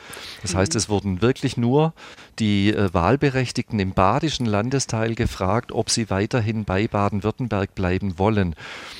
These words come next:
Speaker 1: Da schließt sich natürlich die spannende, aber kontrafaktische Frage an, was wäre denn gewesen, wenn die damals abgelehnt hätten?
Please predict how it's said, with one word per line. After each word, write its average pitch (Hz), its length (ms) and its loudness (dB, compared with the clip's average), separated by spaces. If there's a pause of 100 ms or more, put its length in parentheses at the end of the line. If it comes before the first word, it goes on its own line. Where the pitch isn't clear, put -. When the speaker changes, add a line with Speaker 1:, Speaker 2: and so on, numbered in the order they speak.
(140)
Speaker 1:
Da - 140 -4
schließt - 360 0
sich 123 120 2
natürlich 107 320 2
die 98 120 -2
spannende, 113 600 2
aber 107 200 2
kontrafaktische 104 880 0
Frage 92 440 -2
an, 98 160 -2
was 98 200 2
wäre 101 260 2
denn 98 160 0
gewesen, 98 480 -2
wenn 95 140 0
die 95 80 0
damals 85 360 -2
abgelehnt 92 640 -2
hätten? 87 300 -4